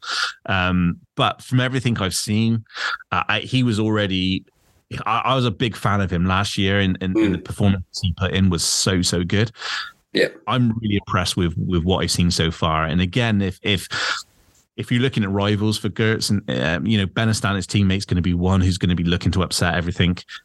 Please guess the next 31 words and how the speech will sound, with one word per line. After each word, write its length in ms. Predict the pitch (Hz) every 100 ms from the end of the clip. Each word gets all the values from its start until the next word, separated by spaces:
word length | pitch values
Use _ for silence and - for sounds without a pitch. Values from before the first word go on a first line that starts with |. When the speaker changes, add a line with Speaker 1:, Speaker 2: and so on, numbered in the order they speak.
| _
Speaker 1:
Uh, 320 | 90 85 80
Speaker 2:
Yeah. 20 | -
Speaker 1:
Adamo 320 | 92 98 87 85 85 -
could 140 | 85
be 220 | 92 82
a, 320 | 80 80 78 57
a 100 | 82
real 240 | 90 90
dark 300 | 87 85 87
horse 260 | - 80 -
for 80 |
the 80 | 76
title 240 | - 82 78
this 180 | 80
year. 120 | - -
Speaker 2:
Yeah. 140 | 104 - _ _ _
Yeah, 140 | - 127
interesting. 680 | 131 143 156 151 - 123
And 80 | 113
he 80 | 113
said, 440 | 113 127 113 104 - -
obviously, 380 | 110 101 101 104
on 140 | 101
the 80 | 98
S 180 | 98 98
M 80 |
Action 320 | 98 95 - 95
Gas 300 | 95 104 -
Gas 260 | 90 87
last 340 | 92 90 87 95
year, 220 | 95